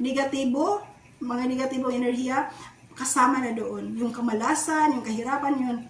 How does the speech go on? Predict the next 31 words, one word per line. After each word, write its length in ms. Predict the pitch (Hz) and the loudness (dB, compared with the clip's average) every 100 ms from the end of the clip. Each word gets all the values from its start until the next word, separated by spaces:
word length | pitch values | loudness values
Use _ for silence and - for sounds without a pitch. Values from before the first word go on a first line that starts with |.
| - | -14
makasama 540 | 220 233 240 233 240 | -10 -6 -2 0 0
na 100 | 214 | -2
doon. 140 | 208 - - - | -4 -8 -12 -2
At 160 | 285 294 | 2 2
ito 240 | 311 339 | 2 0
pong 240 | 320 320 311 | 4 6 6
dahon 320 | 302 302 294 | 6 6 4
ng 80 | 285 | 4
laurel, 320 | 277 302 302 | 2 2 0
sunugin 480 | 269 226 233 247 262 | 0 -4 -2 -2 0
na 80 | |
natin 560 | 277 294 311 311 311 - - - | 2 2 2 2 2 2 -8 -6
at 160 | 269 | -4
magpasalamat 720 | 262 254 247 254 240 240 233 | -2 -4 -4 -4 -2 -2 -2
na 80 | 226 | -6
po 160 | 214 202 | -10 -10
tayo. 320 | 202 196 185 - - - | -8 -8 -8 -12 -14 -2
At 160 | 415 415 | 0 0
gagawa 320 | 466 466 480 480 | 4 8 8 6
po 60 | 427 | 0
tayo 400 | 427 370 370 311 | 4 6 6 4
uli 240 | 320 320 285 | 4 2 2
ng 240 | 285 320 | 4 4
panibago, 800 | 311 294 240 262 262 262 247 - - - - - | 6 6 6 4 2 2 0 -2 -6 -18 -20 -4
ah, 160 | - 226 | 0 2
pagdating 500 | - 151 294 285 294 | 2 2 0 0 2
po 160 | 285 254 | 2 -2
ng, 340 | 254 269 339 415 - - - - | 0 4 6 4 -2 -16 -18 -2
ah, 240 | 262 254 | 2 2
first 400 | 247 339 339 - | 2 2 2 2
quarter 320 | 302 302 302 | 2 0 2